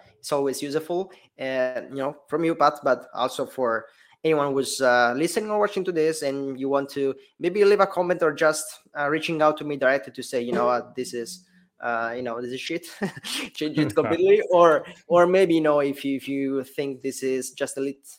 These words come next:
Speaker 1: uh, just a little useful, just let me know. That's, that's, that's gonna be much appreciated.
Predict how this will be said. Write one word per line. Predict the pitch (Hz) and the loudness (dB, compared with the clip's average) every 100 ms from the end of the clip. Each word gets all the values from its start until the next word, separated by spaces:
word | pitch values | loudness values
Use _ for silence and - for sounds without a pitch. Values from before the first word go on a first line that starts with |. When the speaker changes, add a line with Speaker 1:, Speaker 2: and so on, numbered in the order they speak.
| _ | _
Speaker 1:
uh, | 143 127 127 | -6 -4 -4
just | 131 131 | -6 -8
a | 139 | -6
little | 135 131 | -6 -4
useful, | 127 123 - 120 117 | -6 -8 -8 -8 -8
just | 113 107 - | -10 -12 -8
let | 139 127 | -8 -8
me | |
know. | 120 110 110 _ 123 | -8 -8 -10 _ -4
That's, | 113 - - | -4 -4 -6
that's, | 123 120 - - | -6 -6 -12 -10
that's | - - | -10 -6
gonna | 131 | -6
be | 123 117 | -6 -8
much | 127 123 | -8 -8
appreciated. | - - 120 - | -8 -16 -16 -18